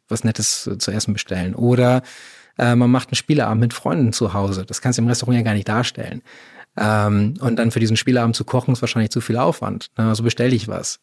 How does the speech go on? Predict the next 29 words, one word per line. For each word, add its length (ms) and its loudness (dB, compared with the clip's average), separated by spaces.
Ähm, 540 2
das 140 -2
heißt, 300 0
es, 240 -6
es 120 0
ist 80 2
halt 180 0
wichtig 380 0
zu 160 -4
sehen, 460 2
dass 140 -4
das 220 -4
keine 400 2
Kannibalisation 800 0
ist, 160 2
es 100 -4
ist 140 -6
Zusatzgeschäft 800 0
und 40 -2
es 80 -2
ist 160 0
vor 200 -6
allem 260 0
auch 380 -2
Geschäft, 440 0
was 180 -2
mir 60 2
jetzt 200 0
nicht 320 0